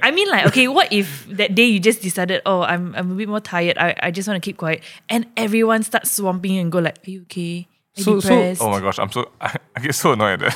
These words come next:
Speaker 3: that. <laughs>
Speaker 2: So, but that's, uh, I mean, it's also a good sign where you found a group that cares about you lah, you know, just saying lah.
Speaker 1: But they might not know who
Speaker 2: But they
Speaker 1: you
Speaker 2: might
Speaker 1: really
Speaker 2: not
Speaker 1: are.
Speaker 2: know, yeah. So,
Speaker 3: Wow.
Speaker 2: I, I think,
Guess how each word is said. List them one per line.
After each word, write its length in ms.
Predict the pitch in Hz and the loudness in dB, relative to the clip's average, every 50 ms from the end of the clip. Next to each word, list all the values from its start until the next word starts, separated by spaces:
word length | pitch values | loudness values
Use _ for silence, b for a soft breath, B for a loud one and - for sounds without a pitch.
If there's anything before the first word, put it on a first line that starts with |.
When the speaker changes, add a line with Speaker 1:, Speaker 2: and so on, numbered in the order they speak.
| - | 2
Speaker 3:
that. 120 | - - - | 2 2 2
<laughs> 340 | - - - - 370 - - | 2 -6 -14 -14 -12 -6 2
Speaker 2:
So, 140 | - 247 | 2 4
but 180 | 214 175 170 147 | 6 6 6 6
that's, 260 | 160 202 208 202 - | 6 4 4 2 -2
uh, 220 | - - 147 139 123 | -6 -2 -2 -2 0
I 60 | - | 2
mean, 160 | 156 196 196 | 2 2 2
it's 160 | 151 101 143 - | 2 0 0 -2
also 160 | 147 - 175 | 0 2 2
a 40 | 151 | 2
good 160 | 117 131 139 - | 2 0 -2 0
sign 180 | - 143 135 | 0 0 0
where 140 | 127 110 101 | 0 0 -2
you 160 | 95 92 95 | -2 -2 -6
found 300 | - - 120 117 120 113 | -6 -4 -4 -4 -4 -4
a 180 | 95 90 85 92 _ _ _ _ - | -6 -8 -10 -12 _ _ _ _ -6
group 140 | 131 127 - | -6 -6 -6
that 80 | 101 | -6
cares 260 | - - - 139 135 110 | -8 -2 0 0 0 0
about 200 | 104 107 107 117 | 0 -2 0 4
you 100 | 147 180 | 4 4
lah, 180 | 220 175 107 95 | 6 4 2 2
you 40 | |
know, 180 | 95 107 117 123 | 0 -2 -2 0
just 200 | 113 127 127 - | 0 0 0 0
saying 180 | - 139 165 175 | 0 0 2 2
lah. 160 | 156 113 87 - - _ - | 0 -2 -2 -4 -14 _ -6
Speaker 1:
But 100 | - 196 | -2 2
they 80 | 180 190 | 2 4
might 160 | 190 185 185 | 4 2 0
not 160 | 202 208 202 | 0 0 0
know 160 | 202 202 196 | 0 0 0
who 60 | 196 - | 0 2
Speaker 2:
But 80 | 143 147 | 4 6
they 80 | 147 | 6
Speaker 1:
you 60 | 151 | 6
Speaker 2:
might 140 | - - - 175 | 6 4 2 2
Speaker 1:
really 140 | 170 - 139 | 0 2 2
Speaker 2:
not 60 | - | 0
Speaker 1:
are. 100 | 147 147 | 0 0
Speaker 2:
know, 80 | 104 110 | 0 0
yeah. 280 | 107 104 98 92 87 90 b b b | 0 0 0 -2 -4 -6 b b b
So, 180 | - - - 214 | -10 -4 -2 0
Speaker 3:
Wow. 200 | 220 - 92 - - | 0 0 -2 -4 -6
Speaker 2:
I, 360 | 156 180 180 185 143 - 196 | -4 -2 -2 -2 0 0 0
I 40 | 196 | 0
think, 400 | - 262 269 262 233 190 - | 2 0 0 0 0 -4 -8